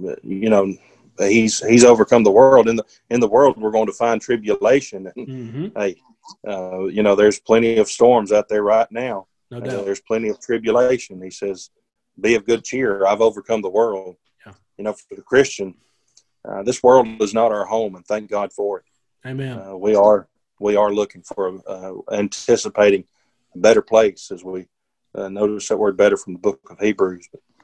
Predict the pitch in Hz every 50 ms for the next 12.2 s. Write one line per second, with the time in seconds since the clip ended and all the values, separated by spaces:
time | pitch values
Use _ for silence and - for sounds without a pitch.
0 | _ _ _ - - - 120 117 104 - 90 95 98 - - 113 123 120 117 120
1 | - - - - _ _ _ _ _ _ _ _ _ _ _ _ _ _ _ -
2 | 113 104 104 104 101 98 101 104 98 _ _ _ _ _ _ _ _ _ - 143
3 | 147 147 147 143 127 113 120 123 120 - 123 123 120 - - - - - - -
4 | - - 123 123 123 120 113 113 - - - 117 120 117 - - - - - 101
5 | 87 104 117 123 120 117 104 - 98 92 90 107 107 - - - - 120 120 110
6 | - - - - - _ - - - 107 107 101 95 - - _ _ _ _ _
7 | _ _ _ _ - - 92 92 101 117 113 _ - - 117 117 127 120 - 107
8 | 98 - - 101 98 107 120 123 123 101 - 98 95 92 87 87 - - - 113
9 | 104 - 101 92 - _ _ _ _ _ _ _ _ _ - - 113 127 135 135
10 | 120 113 113 - 104 101 117 127 113 98 92 87 - - - - _ - - _
11 | _ _ - 104 120 160 156 113 98 107 107 110 120 113 - - 110 110 110 107
12 | - 104 104 101